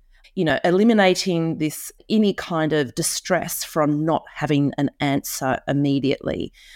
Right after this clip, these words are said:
you know, shortcutting things, all of that kind of thing. And it's been about, I guess, spinning us from uncertainty, the uncertainty of the world as that ins-, uncertainty dials up. So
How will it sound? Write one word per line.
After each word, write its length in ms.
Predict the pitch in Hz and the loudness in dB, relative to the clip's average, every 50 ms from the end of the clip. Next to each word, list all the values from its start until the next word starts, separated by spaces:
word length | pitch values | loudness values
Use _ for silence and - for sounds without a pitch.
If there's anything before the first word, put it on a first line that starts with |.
| - - - | -20 -8 -2
you 100 | - 208 | 2 2
know, 120 | 170 135 - | 4 2 2
shortcutting 920 | - - - - - 214 202 - - - - 180 160 - 156 147 139 - | -2 -4 -4 0 2 2 2 2 2 -2 -4 -4 -2 -2 -2 -2 -2 -4
things, 300 | - 139 127 - - - | -6 -6 -4 -4 -4 -2
all 220 | - 220 247 247 | 2 2 4 4
of 80 | 208 175 | 2 2
that 180 | 175 170 - - | 0 -2 -2 -4
kind 240 | - - 160 151 | -4 -4 -2 -2
of 80 | 151 - | -2 -4
thing. 240 | - 123 120 220 - - - - - - - - | -4 -8 -8 -8 -10 -16 -20 -20 -20 -20 -6 0
And 140 | 196 190 196 | 2 4 4
it's 160 | 190 - - | 2 0 0
been 340 | - 202 196 185 185 185 - - | 0 2 2 2 2 0 -2 -2
about, 480 | - 180 190 185 180 175 180 - - - - _ _ _ _ - | -2 0 4 4 4 4 4 2 -2 -8 -16 _ _ _ _ -4
I 60 | 185 | -2
guess, 220 | 185 247 294 - - | 2 2 2 0 0
spinning 440 | - - - 320 427 370 214 156 | -4 -4 -2 0 2 2 2 2
us 440 | 117 - - - - - - - - _ _ _ _ _ | 2 -2 -4 -6 -10 -12 -12 -12 -16 _ _ _ _ _
from 400 | - - 185 160 151 151 147 - - _ _ - | -2 2 2 2 2 2 0 -2 -6 _ _ -2
uncertainty, 680 | 156 156 - - 160 143 - - 143 - - - - | -2 -2 -2 0 0 0 0 -2 -4 -6 -6 -4 -2
the 80 | 139 | 0
uncertainty 680 | 143 143 151 - - 165 147 - - 165 147 - 147 143 | 0 0 0 0 0 0 0 0 -2 -4 -4 -2 -2 -2
of 120 | 131 131 | -2 -2
the 80 | 151 147 | -2 -2
world 240 | 135 156 143 135 - - | 0 0 0 0 0 2
as 380 | 226 254 240 220 190 208 226 - | 4 6 6 6 4 2 0 2
that 240 | - 170 - - - _ _ _ - | 2 2 2 2 -2 _ _ _ -8
ins-, 340 | - 175 170 170 - - - - | -6 -4 -4 -4 -6 -10 -8 -4
uncertainty 840 | 175 160 156 - - 151 147 - 151 139 127 147 139 139 - - _ _ - | -2 -2 -2 0 0 -2 -2 -2 -4 -4 -4 -4 -4 -4 -4 -8 _ _ -4
dials 300 | - 139 135 127 127 - | 0 2 2 2 2 2
up. 240 | 143 - - - - | 0 0 0 -2 2
So 200 | - 196 196 | 4 4 4